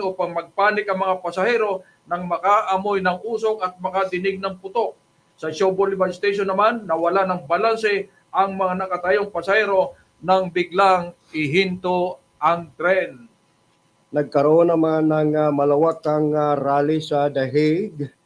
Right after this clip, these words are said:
Speaker 2: Nagkaroon sila ng candlelight at, ah, prayer rally, no?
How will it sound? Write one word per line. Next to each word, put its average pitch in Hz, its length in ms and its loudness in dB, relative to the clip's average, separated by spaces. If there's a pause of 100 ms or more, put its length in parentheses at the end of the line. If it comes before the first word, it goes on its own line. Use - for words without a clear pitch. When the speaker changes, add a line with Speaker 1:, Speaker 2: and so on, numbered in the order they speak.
(280)
Speaker 2:
Nagkaroon 139 480 -4
sila 143 240 0
ng 143 180 0
candlelight 160 1000 2
at, 156 240 -6
ah, 147 80 0
prayer 151 480 0
rally, 180 480 0
no? 185 160 -6